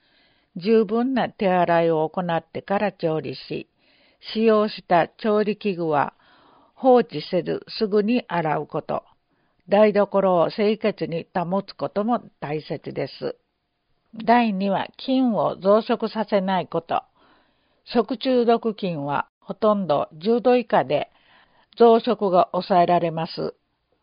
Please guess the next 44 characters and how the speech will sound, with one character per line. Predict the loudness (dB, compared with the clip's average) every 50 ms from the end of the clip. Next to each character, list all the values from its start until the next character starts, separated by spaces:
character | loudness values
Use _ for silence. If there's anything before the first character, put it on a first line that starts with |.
| _ _ _ _ _ -14 -8 -4
す | -4 0
ぐ | 0 0
に | 0 0 -2 -4 -6
食 | -6 -2 0
べ | 0 0
な | 2 2 0
い | 0
食 | -2 -2 -4 -4 -2 -4 -4
品 | -4 -6 -6 -8 -8 -6
や | -6 -6 -6 -8 _ _ _ _ _ _ _ _ _ _ _
調 | 0 2 4 4 4 4
理 | 2 2
後 | 2 2 2 2 0 _ _ -6
余 | -2 0 2 2 0 0
っ | 0
た | -2 -2 0 0
食 | -2 -2 -2
べ | -2 -4
物 | -4 -6 -8 -6 -6 -4
は | -4 -4 -6 -8 _ _ _ _ _ _ -12
速 | -4 -2 0 2 2
や | 2 2 2 0
か | -2 -2 -2
に | -2 -4 -6 -2 0
冷 | 2 2 2 2
蔵 | 2 2 2 2 0
庫 | 0 -4 -4
で | -4 -4 -4
保 | -4 -4 -4
管 | -2 -2 -2 -2 -4
し | -6 -8 -6
ま | -6 -6 -4
し | -4 -2 -2
ょ | -2 -2 -4 _ _ _ _ _ _ _ _ _ _ _ _ _ _ _ _ -12
う。 | -6 -2
第 | 0 0 0 0
三 | 0 0 0 0 0 -2 -4
は、 | -4 -4 -4 -4 _ -16 -10 -4
殺 | -4 -4 -4 _ _
菌 | -6 -4 -4 -4 -4
す | -4 -4 -4
る | -4 -4
こ | -6 -6 -6
と。 | -2 -2 -4 -4